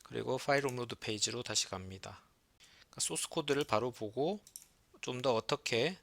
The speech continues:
대응을 하는지 보도록 하겠습니다. 이번에는 그러니까 클라이언트에서 자동으로 설정되는 그 업로드 타입을 보는 것이 아니라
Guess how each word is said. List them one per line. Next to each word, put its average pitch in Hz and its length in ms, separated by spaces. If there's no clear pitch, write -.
대응을 117 420
하는지 107 460
보도록 107 420
하겠습니다. 104 600
이번에는 156 580
그러니까 - 140
클라이언트에서 185 680
자동으로 151 440
설정되는 139 1000
그 110 480
업로드 143 280
타입을 156 440
보는 113 240
것이 110 220
아니라 107 420